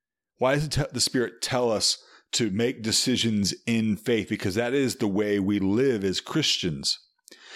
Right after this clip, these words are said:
So sometimes we gotta do the Indiana Jones thing. We gotta step out knowing that when we step out over that cliff, if you've seen the movie,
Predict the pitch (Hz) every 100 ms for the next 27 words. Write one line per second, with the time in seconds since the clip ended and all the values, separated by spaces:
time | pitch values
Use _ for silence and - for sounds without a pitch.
0 | - - 110 - 147 185 175 160 120 110
1 | 113 - - _ _ _ _ _ _ -
2 | 107 120 120 131 131 131 131 131 127 113
3 | 127 147 - 113 95 104 143 143 - -
4 | - _ 143 135 - 127 123 98 - -
5 | - _ _ _ _ _ _ 90 95 127
6 | 175 156 123 120 113 107 - 147 - 135
7 | 127 127 123 123 - - 131 123 104 -
8 | 101 - 113 104 104 104 90